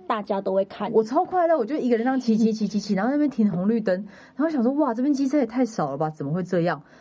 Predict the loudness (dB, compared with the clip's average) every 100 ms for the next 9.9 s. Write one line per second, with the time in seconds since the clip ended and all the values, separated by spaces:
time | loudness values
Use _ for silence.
0 | -12 -4 -2 -2 -2 -2 -4 -2 2 2
1 | 2 0 0 -2 0 -4 -2 -4 0 -2
2 | -2 -8 _ _ -6 0 2 2 2 2
3 | 0 0 0 2 2 0 -2 -4 _ _
4 | _ -6 -4 0 -2 -2 -2 -2 2 2
5 | 2 2 2 2 -4 -8 -8 -2 2 2
6 | 2 2 0 -2 -2 0 2 2 2 0
7 | 0 0 0 -2 -12 _ -20 _ -12 0
8 | 2 2 0 -2 -4 -4 -4 -4 -8 -18
9 | -20 _ _ _ -8 -4 0 0 -2